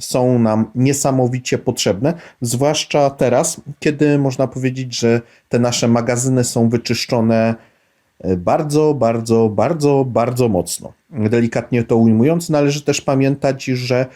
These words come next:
to jest nie jedyny zakup pocisków stu pięćdziesięciu pięciu milimetrowych, z tego co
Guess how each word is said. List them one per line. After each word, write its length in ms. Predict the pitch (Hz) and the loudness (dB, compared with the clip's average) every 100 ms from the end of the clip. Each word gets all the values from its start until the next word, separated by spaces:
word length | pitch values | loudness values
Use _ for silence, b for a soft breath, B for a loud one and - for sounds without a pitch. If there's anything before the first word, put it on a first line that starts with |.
| B B | B B
to 100 | - | 0
jest 280 | 127 123 - 120 | 2 2 0 2
nie 440 | 127 131 135 156 | 4 4 4 4
jedyny 640 | 156 131 123 139 131 123 120 | 4 2 2 2 2 2 0
zakup 720 | 110 110 131 131 - 113 - _ _ _ _ - | -6 -2 -2 -2 -4 -4 -6 _ _ _ _ -6
pocisków 680 | 143 - 117 - 135 147 - _ - | -4 -2 -4 0 -2 -2 -10 _ -14
stu 180 | - 139 | -10 -4
pięćdziesięciu 540 | 139 127 - 131 127 | 0 0 -2 -2 -2
pięciu 300 | 117 120 127 | -2 -2 0
milimetrowych, 640 | 123 117 117 113 110 131 - | 0 2 0 0 0 -2 -4
z 160 | - | -6
tego 300 | - 113 113 | -4 -2 -2
co 480 | 113 - 107 107 107 | -2 -2 0 2 0